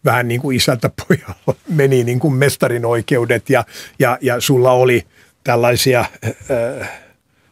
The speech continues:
kauppias- tai, tai, tai ammatti-, äh, ammattipiirejä, äh, jotka, jotka säätelivät sitä, kuka saa tehdä mitäkin ja, ja, ja minkälaiset oikeudet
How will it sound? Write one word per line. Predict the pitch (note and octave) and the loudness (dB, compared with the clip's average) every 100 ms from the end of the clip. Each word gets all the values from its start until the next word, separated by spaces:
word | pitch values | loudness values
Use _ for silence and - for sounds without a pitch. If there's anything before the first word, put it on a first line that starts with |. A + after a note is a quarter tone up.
| _ _ _ _ _ _ _ _ _ - | _ _ _ _ _ _ _ _ _ 0
kauppias- | D3+ - - D3 C3 | 0 2 2 2 2
tai, | - C#3 B2+ | 0 0 0
tai, | - C#3 C3+ | 0 0 0
tai | D3 C#3 | 0 2
ammatti-, | D#3 C#3+ - C#3 - _ _ _ - | 2 2 0 -4 -4 _ _ _ -10
äh, | C#3 D3+ F3+ | -8 -8 -2
ammattipiirejä, | D3+ D#3 - C#3 - E3 F3+ D#3+ C#3 B2 B2 | 2 2 0 -4 2 4 6 6 4 2 2
äh, | - _ - - - D3+ D#3 D#3 - - | 0 _ -20 -16 -2 2 4 4 0 -2
jotka, | G#3 G3 - F#3 E3+ | 0 2 2 2 2
jotka | E3+ - - | 0 0 0
säätelivät | - C#4+ C4+ C#3 C3 B2 C3 A#2+ _ - | 0 2 2 0 -2 -2 -2 -4 _ -4
sitä, | - F#3+ E3 A#2+ _ _ _ - _ _ _ | 0 2 0 -2 _ _ _ -20 _ _ _
kuka | - D#3+ - | 0 2 2
saa | A2+ C3 | 2 -2
tehdä | - B2+ C3+ | 0 -2 -2
mitäkin | C3+ D3+ - G#2+ - G#2 A#2 | 0 0 0 -4 -6 -10 -6
ja, | B2+ A#2 A#2 | -2 0 0
ja, | C3 A#2+ D3+ | 0 0 2
ja | B2+ | 0
minkälaiset | C3 C#3 C3 A#2+ A2 - | 2 2 2 0 0 0
oikeudet | C#3 B2+ B2+ A2 G#2+ | 0 0 -2 -2 -4